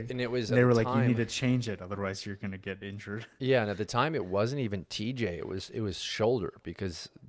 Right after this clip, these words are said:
Speaker 1: they use what Driveline uses now, and they probably use a, a, you know,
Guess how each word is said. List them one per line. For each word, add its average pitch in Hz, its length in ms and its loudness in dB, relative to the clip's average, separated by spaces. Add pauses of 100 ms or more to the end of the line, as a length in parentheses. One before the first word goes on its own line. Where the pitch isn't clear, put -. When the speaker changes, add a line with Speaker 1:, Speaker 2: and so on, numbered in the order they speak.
(140)
Speaker 1:
they 110 220 2
use 127 300 0
what 107 100 0
Driveline 90 600 0
uses 82 440 -10
now, 80 380 -6
and 80 180 -10
they 87 120 -8
probably 87 380 -2
use 82 200 -8
a, 73 220 -6
a, 76 200 -8
you 80 100 -12
know, 78 260 -10